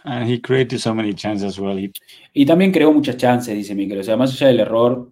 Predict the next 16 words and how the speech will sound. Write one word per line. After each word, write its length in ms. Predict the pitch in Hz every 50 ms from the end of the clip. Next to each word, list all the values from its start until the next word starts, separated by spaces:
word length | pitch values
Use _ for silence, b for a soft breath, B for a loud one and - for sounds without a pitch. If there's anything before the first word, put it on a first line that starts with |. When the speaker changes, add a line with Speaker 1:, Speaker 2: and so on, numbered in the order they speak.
| _ _ _
Speaker 2:
eh, 340 | 104 98 95 95 92 90 90 87
Speaker 1:
provided 420 | 95 101 104 107 110 107 107 101
a 80 | 101 95
goal, 320 | 90 104 101 98 98 98 98
you 80 | 98
know, 140 | 98 98 98
this 200 | 95 107 104 -
is 80 | 113 110
Speaker 2:
eh, 640 | 113 107 107 107 104 104 104 101 101 98 98 98 - _ _ _
eh, 560 | - 113 - - 107 - - - - - - -
eh, 20 | 113
dio 120 | 120 123
una 80 | 123 123
asistencia, 560 | 123 - 113 - - 135 127 123 123 113 101
¿no? 380 | 110 120 131 135 131 127 117 107
Eh, 420 | 101 98 98 95 95 95 92